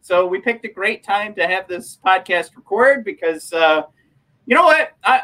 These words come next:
I thought about it last night, and I was like, "Should we record later in the day to get this information?" And then I realized what could possibly happen that, <laughs> like, we can't just see coming right now.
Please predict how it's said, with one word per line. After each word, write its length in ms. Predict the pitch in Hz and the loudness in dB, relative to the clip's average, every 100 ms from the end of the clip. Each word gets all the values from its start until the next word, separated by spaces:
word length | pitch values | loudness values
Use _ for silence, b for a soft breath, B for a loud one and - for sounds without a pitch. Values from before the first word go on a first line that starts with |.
| - | -2
I 140 | 202 | -4
thought 240 | 233 247 262 | 2 2 4
about 220 | 254 254 | 2 2
it 80 | 185 | 2
last 280 | 196 202 | 2 2
night, 200 | 165 135 | -6 -8
and 100 | - | -6
I 80 | 139 | -8
was 100 | 151 | -8
like, 180 | 143 123 | -8 -12
"Should 240 | - 220 220 | -10 -14 -12
we 80 | 240 | -14
record 500 | 214 - 180 175 156 | -16 -10 -8 -8 -8
later 260 | 151 156 | -4 -4
in 80 | 151 | -4
the 60 | 143 | -4
day 220 | 135 135 | -4 -4
to 80 | 135 | -4
get 240 | 123 127 | -6 -6
this 460 | 120 120 - - _ - | -4 -6 -8 -20 _ -6
information?" 640 | 247 240 233 220 - 277 - | -6 -4 -6 -6 -12 -18 -12
And 80 | 135 | -2
then 120 | 196 | 0
I 100 | 226 | 2
realized 840 | 196 165 165 156 147 147 135 - - _ _ - | 0 0 2 4 4 2 0 -4 -18 _ _ -18
what 420 | 143 233 254 - _ _ | 0 2 2 -2 _ _
could 200 | 190 - | -8 -4
possibly 560 | 185 190 - 196 180 160 | 2 2 0 -6 -4 0
happen 720 | 156 135 131 117 117 120 - _ | 0 0 0 0 -2 -6 -20 _
that, 400 | 160 143 127 - _ | 0 2 0 -4 _
<laughs> 800 | - - - - _ 523 - - | -6 -6 -14 -20 _ 0 2 2
like, 340 | 302 208 - 269 | 2 0 -2 -10
we 80 | 180 | -12
can't 300 | - 175 160 | -8 -10 -8
just 220 | 160 117 | -14 -12
see 160 | 151 147 | -12 -10
coming 360 | 139 135 120 | -8 -8 -8
right 200 | 120 120 | -8 -8
now. 360 | 120 110 101 | -8 -10 -10